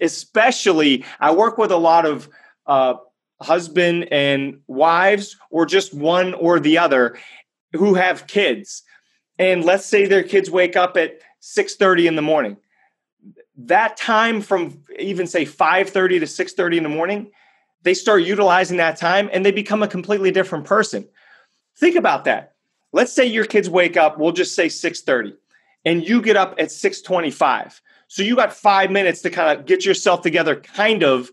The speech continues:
before the kids start waking up and just running amok in the house. What if you woke up at five forty-five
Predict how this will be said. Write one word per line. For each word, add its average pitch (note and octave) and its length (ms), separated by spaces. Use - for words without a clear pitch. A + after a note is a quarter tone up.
before F3 280
the F3+ 80
kids F#3+ 280
start F3+ 240
waking E3+ 300
up D3+ 160
and D#3 140
just D3+ 300
running D#3+ 360
amok D3 360
in E3 80
the C#3+ 80
house. B2 480
What E3+ 300
if G3 320
you F3 200
woke G#3+ 220
up G3+ 140
at E3 100
five F#3 340
forty-five E3+ 920